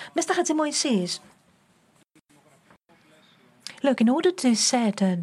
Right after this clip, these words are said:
demographic framework vis-à-vis this issue,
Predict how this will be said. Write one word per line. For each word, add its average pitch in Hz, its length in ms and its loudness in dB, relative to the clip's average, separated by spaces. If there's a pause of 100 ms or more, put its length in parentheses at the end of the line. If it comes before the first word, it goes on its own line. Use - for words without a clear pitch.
(120)
demographic 208 580 2
framework 180 680 0 (540)
vis-à-vis 202 600 2
this 190 360 -2
issue, 202 480 0